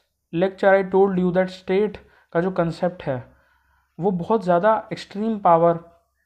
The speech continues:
कंजम्पशन का जो कॉन्सेप्ट है, है, क्योंकि जो स्टेट है, हम सभी लोग डेमोक्रेटिक बिहेवियर में अपना कुछ पावर,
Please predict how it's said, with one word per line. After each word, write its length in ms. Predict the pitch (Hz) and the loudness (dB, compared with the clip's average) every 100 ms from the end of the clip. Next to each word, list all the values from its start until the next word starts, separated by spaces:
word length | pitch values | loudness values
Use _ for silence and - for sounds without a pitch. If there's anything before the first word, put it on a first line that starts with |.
| _ _ | _ _
कंजम्पशन 520 | 160 147 151 147 151 | -6 -4 -4 -4 -4
का 300 | 147 147 143 - | -2 -2 -2 -8
जो 120 | 139 | -8
कॉन्सेप्ट 420 | 139 139 143 139 | -6 -6 -8 -6
है, 140 | 139 131 | -6 -4
है, 160 | 135 165 _ _ _ _ - | -6 -10 _ _ _ _ -16
क्योंकि 200 | 165 196 | -8 -4
जो 100 | 226 | -4
स्टेट 420 | - 202 220 220 | -4 -2 -2 -2
है, 360 | 143 127 - _ _ _ _ _ _ _ _ _ _ _ _ - | -6 -8 -16 _ _ _ _ _ _ _ _ _ _ _ _ -6
हम 120 | 180 | -4
सभी 360 | 180 196 202 | 0 0 0
लोग 280 | 226 170 143 | 0 -2 -2
डेमोक्रेटिक 720 | 147 151 151 175 175 190 190 | -2 -2 -4 -6 -4 -4 -4
बिहेवियर 440 | 151 143 147 170 170 | -4 -4 -2 0 0
में 180 | 147 147 | 0 -4
अपना 360 | 151 147 170 | -6 -4 -6
कुछ 240 | 170 196 185 | -4 -8 -4
पावर, 540 | 151 139 143 135 - | 0 2 0 -4 -8